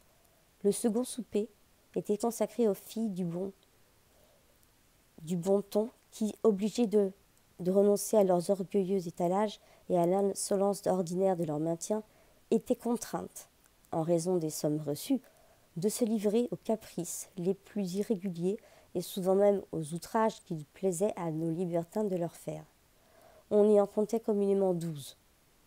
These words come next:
et comme Paris n'aurait pas pu fournir à varier ce genre aussi souvent qu'il l'eût fallu, on entremêlait ces soirées-là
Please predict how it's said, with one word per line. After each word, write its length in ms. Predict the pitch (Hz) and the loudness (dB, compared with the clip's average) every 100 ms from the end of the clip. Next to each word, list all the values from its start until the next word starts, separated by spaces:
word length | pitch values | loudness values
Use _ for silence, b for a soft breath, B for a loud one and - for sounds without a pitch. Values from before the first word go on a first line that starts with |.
| _ | _
et 80 | 180 | -2
comme 240 | 226 220 | 2 2
Paris 340 | 214 208 202 208 | 4 2 4 2
n'aurait 320 | 190 170 170 | 0 0 -2
pas 180 | - 185 | -2 -4
pu 140 | 202 | -6
fournir 440 | - 196 196 202 | -4 -2 0 0
à 60 | 170 | -2
varier 420 | 151 175 180 190 | -4 -2 0 -2
ce 200 | 180 - | -4 -6
genre 300 | 170 190 180 - b b b _ | -2 0 0 -4 b b b _
aussi 220 | 190 - | -6 -6
souvent 280 | - 196 208 | -4 0 0
qu'il 220 | 208 190 | -2 -4
l'eût 140 | 175 165 | -4 -4
fallu, 360 | - 165 220 - b b b _ | -4 -2 -2 -6 b b b _
on 160 | 185 208 | 0 2
entremêlait 560 | 233 - 214 196 208 | 0 0 2 4 2
ces 220 | 220 - | 0 -6
soirées-là 600 | 175 - 208 190 185 196 | -6 0 0 2 0 0